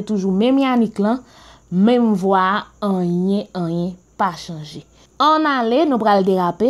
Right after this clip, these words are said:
fòk nou konnen deja, fas ak anplè kriz enstitisyonèl ki gen an dan la polis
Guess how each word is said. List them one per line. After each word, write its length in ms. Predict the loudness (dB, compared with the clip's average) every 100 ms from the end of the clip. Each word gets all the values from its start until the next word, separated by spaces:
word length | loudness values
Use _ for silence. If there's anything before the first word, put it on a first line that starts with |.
| -2
fòk 320 | -2 -2 0
nou 160 | -2 2
konnen 300 | 2 4 4
deja, 320 | 2 2 -2 -8
fas 460 | -20 -2 0 0 0
ak 300 | -2 0 -2
anplè 600 | -2 -2 0 2 4 2 -2 -12 -20 -20 -18 -2
kriz 260 | 0 2
enstitisyonèl 920 | 0 -4 -6 -4 -2 0 2 2 2 0 -2
ki 140 | -4
gen 480 | 0 0 0 -2 -4 -12 _
an 240 | -4 -2 0
dan 140 | 0
la 80 | 0
polis 300 | -2 -4 -4